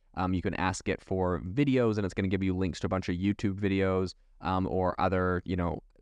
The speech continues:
video stock, uh, stock video websites that will give you that kind of stuff.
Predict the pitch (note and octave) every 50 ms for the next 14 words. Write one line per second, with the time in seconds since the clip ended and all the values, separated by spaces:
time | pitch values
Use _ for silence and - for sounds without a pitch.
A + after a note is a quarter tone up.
0 | - _ - - - G2+ F#2+ G#2+ G2+ G2 F#2+ F#2 F2+ F2 - - - F#2+ E2+ F2
1 | F2 - - - - - - F2 F2 E2+ E2+ E2 - - G2 F2 - - G2 F2+
2 | F2+ F2 F2 F#2+ G2 G2+ G2+ - G#2 G2+ G2 - - F#2 E2 F#2 G2 F#2+ F#2+ F#2
3 | F2+ F#2 - - - - - C#2 F2 F#2 D#2 - G2 F#2 F#2 - - F#2+ F#2+ -